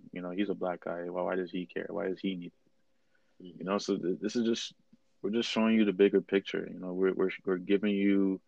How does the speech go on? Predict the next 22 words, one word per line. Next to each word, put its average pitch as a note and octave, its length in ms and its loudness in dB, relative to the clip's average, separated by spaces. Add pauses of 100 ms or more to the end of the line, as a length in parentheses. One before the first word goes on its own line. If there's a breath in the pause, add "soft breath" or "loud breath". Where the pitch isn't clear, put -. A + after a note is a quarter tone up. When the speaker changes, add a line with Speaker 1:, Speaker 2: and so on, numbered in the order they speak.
(460 loud breath)
Speaker 1:
for - 120 0
you G#2 100 8
guys G#2+ 240 8
who G2+ 80 2
don't G2 220 2
know G2 80 0
how G2 80 2
to F#2+ 80 2
sit F#2 200 -2
down F#2+ 200 0
and F2 100 -6
daydream G2+ 480 2
and F#2 120 -4
actually F2+ 400 -2
see - 260 -2
the G2+ 100 2
bigger G2+ 240 4
picture, A#2 400 0
we're, G#2 280 -2
we're G2+ 120 0
providing G2+ 460 2
it F#2 80 -6